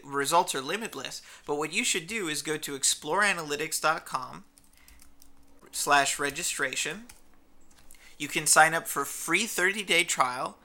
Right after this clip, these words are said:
connect it to your instance of ServiceNow, and get going. All that's required to connect to ServiceNow is to download an update set and provide a service account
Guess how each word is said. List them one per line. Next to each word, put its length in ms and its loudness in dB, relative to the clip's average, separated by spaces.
connect 340 6
it 160 -2
to 160 2
your 420 2
instance 540 -2
of 140 2
ServiceNow, 920 -2
and 160 -6
get 220 2
going. 380 -2
All 180 12
that's 240 4
required 540 6
to 100 -2
connect 380 -4
to 60 -6
ServiceNow 880 -2
is 540 -2
to 500 -4
download 440 8
an 100 0
update 420 0
set 440 -2
and 440 2
provide 440 6
a 40 4
service 460 6
account 600 -6